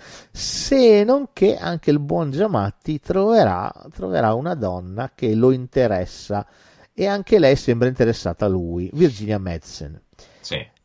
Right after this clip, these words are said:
Speaker 1: Eh, la storia personale di Paul Giamatti è particolarmente triste perché ha una ex moglie che si sta risposando, addirittura è incinta, aspetta un figlio,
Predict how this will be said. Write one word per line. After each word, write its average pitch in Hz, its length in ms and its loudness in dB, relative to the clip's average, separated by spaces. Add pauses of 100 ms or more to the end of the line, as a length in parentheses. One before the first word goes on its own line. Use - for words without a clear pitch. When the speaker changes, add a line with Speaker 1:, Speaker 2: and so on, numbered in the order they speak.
Speaker 1:
Eh, 107 800 -2
la 123 140 0
storia 147 240 2
personale 117 380 -2
di 98 60 -2
Paul 107 200 -4
Giamatti 110 720 -6
è 139 200 -4
particolarmente 101 840 -6
triste 98 680 -8
perché - 320 -8
ha 95 160 -6
una 95 260 -8
ex - 240 -12
moglie 95 540 -6
che 98 120 -8
si - 140 -14
sta - 140 -6
risposando, 127 840 -8
addirittura 90 600 -8
è 92 40 -10
incinta, 92 580 -14
aspetta - 340 -14
un 127 80 -8
figlio, 254 480 -8